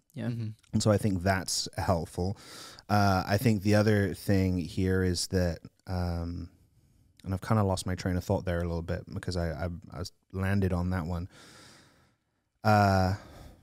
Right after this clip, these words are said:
Speaker 1: I, I can, I can jump in if you
Speaker 3: Yeah, go ahead.
Speaker 1: yeah,
Speaker 3: I,
Speaker 1: if
Speaker 3: I've
Speaker 1: you
Speaker 3: lost where I was headed.
Speaker 1: No, that's okay.
Speaker 2: Sure, it was really
Speaker 1: Um,
Speaker 2: good, though.
Speaker 1: no, what I was gonna say was, is it's interesting, um, the parallel between, uh, what Jesus is asking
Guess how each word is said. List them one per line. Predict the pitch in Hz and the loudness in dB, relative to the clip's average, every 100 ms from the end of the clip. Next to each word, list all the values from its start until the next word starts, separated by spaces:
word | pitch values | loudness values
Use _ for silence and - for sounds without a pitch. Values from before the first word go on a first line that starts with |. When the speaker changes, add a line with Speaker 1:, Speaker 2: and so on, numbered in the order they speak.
| _ _ _ _ _ | _ _ _ _ _
Speaker 1:
I, | - - | -18 -2
I | 139 | -2
can, | - - | -2 -4
I | 143 | -2
can | 160 | 2
jump | 139 131 | 2 2
in | 127 | 2
if | 120 | 6
you | 160 | 6
Speaker 3:
Yeah, | 135 104 | 6 4
go | 127 | 4
ahead. | 127 117 | 6 6
Speaker 1:
yeah, | 80 | 4
Speaker 3:
I, | 107 | 2
Speaker 1:
if | 90 | 2
Speaker 3:
I've | 101 | 4
Speaker 1:
you | |
Speaker 3:
lost | 127 120 | 4 4
where | 123 | 4
I | 113 | 4
was | 107 | 4
headed. | 117 85 78 - - | 2 2 -2 -16 -2
Speaker 1:
No, | 151 127 | 0 2
that's | 131 143 | 2 0
okay. | 131 113 | 0 2
Speaker 2:
Sure, | 131 | 2
it | |
was | 117 | 0
really | 117 | 0
Speaker 1:
Um, | 127 | 2
Speaker 2:
good, | 117 | 0
though. | 104 110 - - - - | 0 -2 -4 -16 -20 2
Speaker 1:
no, | 143 | 4
what | 135 139 | 6 6
I | |
was | 151 | 4
gonna | 170 170 | 4 2
say | - 139 | 4 4
was, | 135 123 127 | 6 4 2
is | 123 | 0
it's | 135 - | -2 -2
interesting, | 143 147 - 135 131 123 | 2 2 2 2 2 0
um, | 123 117 117 113 113 - _ | 2 4 4 2 0 -4 _
the | - 123 | -2 0
parallel | 117 - 127 127 120 | 2 4 4 4 4
between, | 113 113 - 123 120 113 107 107 _ _ _ _ | 2 0 2 2 2 2 0 -4 _ _ _ _
uh, | 113 110 | 2 2
what | 104 120 - _ _ _ | 2 2 2 _ _ _
Jesus | 117 123 123 113 | 0 2 2 0
is | 117 - | 0 -2
asking | 107 113 - 117 110 101 | 0 0 0 0 0 -2